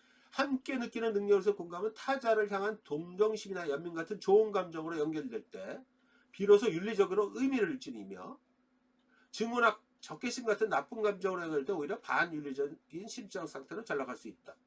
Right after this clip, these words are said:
공감이라는 개념이 행복이나 기쁨보다는 슬픔이나 고통에 더 초점을 맞춰야지 하는 이유는 위에서 보면 고통,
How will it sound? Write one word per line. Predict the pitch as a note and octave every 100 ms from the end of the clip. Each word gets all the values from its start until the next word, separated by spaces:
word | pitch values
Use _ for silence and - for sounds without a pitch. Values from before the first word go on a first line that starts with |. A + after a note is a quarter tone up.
| _ _ _ _ _ _ _ _ _ _ _ _ _ _ -
공감이라는 | D#3+ F#3+ A3 A#3 A#3 A3+ G#3+
개념이 | G3 F#3 F3+ G#3
행복이나 | C4+ C4+ B3 A3 - _ - G3 G3+
기쁨보다는 | G#3 G3 A3 G3 E3+ C#3 C3
슬픔이나 | - C4 - A3 G3+
고통에 | - E3+ - G#3+ G3+
더 | - E3
초점을 | - C4 - A3+ G3
맞춰야지 | D3 - G3 F3 D3+
하는 | C3+ C3+ F3+ - E3+ C#3+
이유는 | C#3+ C3 A#2
위에서 | G#2+ F#2 -
보면 | - _ _ _ _ _ _ _ _
고통, | - F#3+ A3 - G#3+